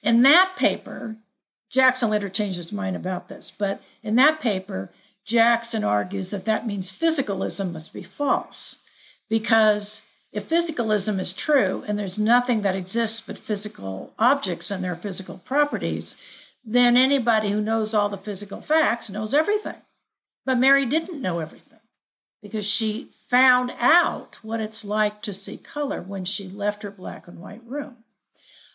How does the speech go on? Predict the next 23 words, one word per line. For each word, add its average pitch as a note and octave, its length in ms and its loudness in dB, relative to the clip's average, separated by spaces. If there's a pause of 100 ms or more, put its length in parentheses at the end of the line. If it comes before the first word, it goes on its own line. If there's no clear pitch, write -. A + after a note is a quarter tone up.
(120)
Um, A3+ 520 2 (460)
what A#3 360 0
the A#3+ 80 -6
conclusion A3+ 840 -2
I D4+ 380 4
draw E3+ 320 -2
from E3 260 -8
that E3+ 320 -10 (360)
is A#3 120 -4
that, A#3 360 2 (400)
leaving D4 480 0
aside A#3+ 460 2
any G#3+ 260 0
issue G3+ 260 -4
about F3+ 320 -8
physicalism, - 760 -8 (800)
um, A3 440 2 (400)
she - 300 0
knew D#4+ 520 2 (360)
all C#4+ 260 4
the B3+ 240 -2
objective G#3 840 0
facts. - 960 -6